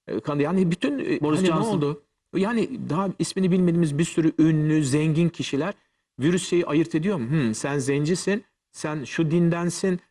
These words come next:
Speaker 1: sen şu etnik kökendensin, senin şu kadar paran var." Hayır. Hiçbir şekilde virüs ayırt etmedi. Ve, e, çok ciddi bir ders var buradan almamız gereken. Yani bu kadar mal, mülk, marka, güzellik, yakışıklılık tapmayalım artık.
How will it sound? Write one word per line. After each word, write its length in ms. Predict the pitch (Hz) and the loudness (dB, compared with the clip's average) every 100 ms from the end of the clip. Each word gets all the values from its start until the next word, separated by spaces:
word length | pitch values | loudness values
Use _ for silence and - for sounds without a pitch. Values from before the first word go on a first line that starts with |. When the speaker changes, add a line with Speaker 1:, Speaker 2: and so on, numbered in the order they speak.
| _ | _
Speaker 1:
sen 260 | - 147 143 | -8 -6 -2
şu 140 | - | -2
etnik 340 | 190 175 180 | -2 -2 -2
kökendensin, 800 | - 180 175 175 170 170 - 180 - _ | -2 -4 -2 -2 0 -2 -2 -4 -4 _
senin 220 | - 156 | -4 -2
şu 180 | 156 196 | 0 -2
kadar 280 | 185 170 160 | -2 -2 -4
paran 400 | - 160 156 160 | -4 -4 -2 -2
var." 140 | 160 156 _ | -4 -6 _
Hayır. 340 | 147 180 - _ _ _ _ - | -4 -4 -6 _ _ _ _ -4
Hiçbir 240 | 254 185 | 0 0
şekilde 380 | 214 165 156 151 | 2 0 2 2
virüs 240 | 156 160 | 2 0
ayırt 220 | 160 151 | -2 0
etmedi. 360 | 180 180 123 117 - _ _ | -2 -2 -6 -6 -10 _ _
Ve, 220 | 160 175 - | -2 -2 0
e, 420 | 160 165 160 135 151 | 0 2 2 0 0
çok 240 | 196 190 | -2 0
ciddi 320 | 147 - 208 | -2 0 0
bir 120 | 165 | 2
ders 280 | 131 180 175 | 0 -4 -4
var 160 | 143 120 | -4 -2
buradan 200 | 127 147 | -2 -4
almamız 500 | - 123 131 151 139 | -4 -2 0 0 0
gereken. 440 | 127 113 - 95 - _ _ _ _ _ _ | -2 -2 -6 -12 -14 _ _ _ _ _ _
Yani 420 | - 247 147 110 | -4 0 0 2
bu 120 | 269 | -2
kadar 540 | - 208 160 156 113 - _ _ | 0 0 0 -2 -6 -10 _ _
mal, 320 | 120 135 190 175 | -6 -2 0 0
mülk, 380 | 139 190 165 | 2 2 2
marka, 420 | 135 143 175 - 143 | -2 -2 -2 -2 -2
güzellik, 600 | 120 139 165 165 170 - | 0 0 0 0 0 0
yakışıklılık 1040 | 143 160 - 160 151 156 165 - - - | -2 0 -4 -4 -2 0 0 -4 -12 -10
tapmayalım 640 | - 185 - 151 110 95 | -6 -6 -2 -2 0 -2
artık. 380 | 78 - _ _ | -6 -12 _ _